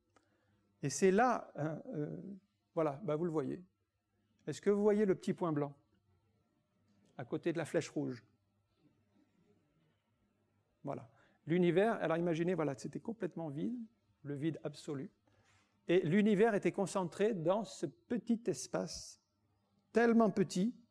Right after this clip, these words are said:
des milliards de milliards de fois plus petit qu'une tête d'épingle. En fait,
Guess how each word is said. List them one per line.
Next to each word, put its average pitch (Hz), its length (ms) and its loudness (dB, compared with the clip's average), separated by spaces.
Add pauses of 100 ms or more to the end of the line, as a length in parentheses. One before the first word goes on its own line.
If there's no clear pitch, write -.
(680)
des 208 220 6
milliards 233 640 8
de 190 100 6
milliards 196 400 6
de 175 80 2
fois 190 220 -2
plus 175 140 -2
petit 180 180 -4
qu'une 170 180 -4
tête 156 140 -2
d'épingle. 147 420 -6 (1000)
En 165 100 0
fait, 214 420 0